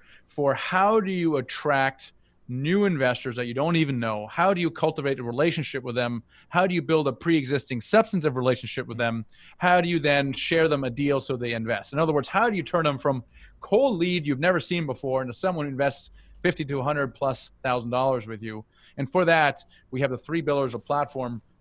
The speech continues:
platform building. And it really starts, there's three phases. So the first phase is attract. You have to attract that investor, right? Because it's, it's not like you're going to a,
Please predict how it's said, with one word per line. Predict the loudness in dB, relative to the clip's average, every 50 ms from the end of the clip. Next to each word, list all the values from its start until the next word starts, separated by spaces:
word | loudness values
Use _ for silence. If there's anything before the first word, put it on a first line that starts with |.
| _ -20 -16 _
platform | 0 0 0 0 0 -4 -4
building. | -4 -4 -4 -4 -4 -6
And | -6
it | -2
really | 0 0 0 2 0
starts, | -2 -2 2 4 4 6 4 4 0 -4
there's | -6 -6 -4
three | -2 -2 -4 -4
phases. | -2 -2 -2 0 0 -2 -4 -10 -14 -14 -12
So | -10
the | -10 -10
first | -8 -4 -4 -4 -4 -4
phase | -4 -4 -4 -4
is | -4 -6
attract. | -6 -8 -6 -4 -2 0 0 0 -2 -6 _ -10
You | -4
have | -2 -2 -2 -2 -2
to | -6 -6
attract | -6 -8 -8 -4 -2 0 0 0 -2 -6 -10 -20 _ _ _ _ _ _ _ _ -6
that | 0 0 2 2 2 0 -4 -8
investor, | -8 -2 2 2 2 2 0 -2 -8 -6
right? | -4 -2 -2 -2 -4
Because | -2 0 2 2 2 2
it's, | -2 -8 -14 -20 -20 -20 -12 -10
it's | -10 -8 -6
not | -4 -4 -2 -2
like | -2 -4 -4
you're | -2
going | 0 0 0 0 0 -2
to | -2 -2 -2 0 -2
a, | -2 -2 -2 -2 -2 -2 -4